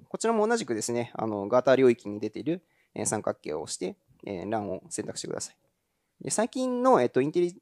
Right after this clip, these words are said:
えー、最近のフラッター、えー、プラグインのバージョンアップで、えっと、あの、ランについてですね、あの、二つ選択肢が出るようになっていることがあ-、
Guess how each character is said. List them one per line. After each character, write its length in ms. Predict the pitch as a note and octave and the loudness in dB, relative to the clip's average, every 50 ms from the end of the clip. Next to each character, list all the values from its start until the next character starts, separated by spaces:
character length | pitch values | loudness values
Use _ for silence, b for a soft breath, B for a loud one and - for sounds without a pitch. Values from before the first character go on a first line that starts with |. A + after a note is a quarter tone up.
| _ _ | _ _
え 220 | - C3 B2 A#2 A2+ | -4 -2 -2 0 0
ー、 20 | |
最 160 | - - G3+ | 0 0 -2
近 100 | - A#3 | 0 2
の 60 | A#3 G#3+ | 2 2
フ 60 | A3+ | 2
ラ 80 | G#3 G#3 | 2 0
ッ 20 | |
タ 320 | _ - G#3+ G#3 G#3 G3+ G3+ | _ 0 2 4 4 2 0
ー、 60 | - _ - _ _ _ _ _ - | -4 _ -20 _ _ _ _ _ -4
え 200 | E3 F3 E3+ F3 F3 | -2 0 0 0 0
ー、 20 | |
プ 80 | - F#3 | 2 4
ラ 100 | F#3 F#3+ | 6 6
グ 80 | G3+ | 6
イ 60 | F#3+ | 6
ン 40 | D3 | 6
の 140 | B2 A2 G#2 | 6 4 4
バ 140 | D#2 B2 C3 | 8 8 8
ー 40 | B2+ | 8
ジ 60 | C#3 | 8
ョ 60 | C#3+ | 6
ン 20 | |
ア 40 | D3 - | 4 4
ッ 20 | |
プ 160 | - - A2+ | 2 -2 -4
で、 100 | G#2+ A#2+ A2 | -2 0 -2
え 100 | G#2+ - | -2 -4
っ 40 | - _ - | -8 _ -6
と、 360 | G#2+ G#2 G#2 G2+ G2+ G2 - _ _ _ _ _ _ _ _ _ - - - _ - | -4 -2 -2 -2 -2 -4 -6 _ _ _ _ _ _ _ _ _ -20 -20 -20 _ -6
あ 80 | B2 A#2+ | -4 0
の、 140 | A#2+ A#2+ | 0 2
ラ 140 | B2 F3+ A#3 | 4 4 4
ン 120 | A#3 F#3 C#3 | 4 4 2
に 100 | A#2+ A2 | 2 0
つ 120 | - B2+ | 0 -2
い 60 | A#2 | -2
て 120 | - A2 G#2+ | -2 -2 -4
で 80 | G2 | -2
す 100 | - A2+ | -2 -4
ね、 60 | G2+ | -4
あ 60 | F#2+ G2+ | -4 -6
の、 40 | |
二 180 | - - - F#3+ | -6 -4 -4 -2
つ 120 | - G3+ | 0 2
選 140 | - G#3 F3 | 0 0 0
択 120 | G3+ G3+ - | 0 -2 -2
肢 120 | - D3+ | 0 0
が 80 | C#3 A#2 | 2 2
出 100 | A#2 A#2+ | 2 2
る 60 | A2+ | 0
よ 60 | A2 | 0
う 20 | |
に 60 | G#2 G2+ | -2 -4
な 80 | A2 | -6
っ 60 | - | -6
て 80 | - F#2+ | -6 -10
い 40 | D#2 | -6
る 120 | E2+ G2+ | -6 -8
こ 160 | - - - | -8 -8 -6
と 80 | - C3 | -4 2
が 160 | A#2 G#2 G#2 | 4 6 4
あ-、 80 | A2+ | 4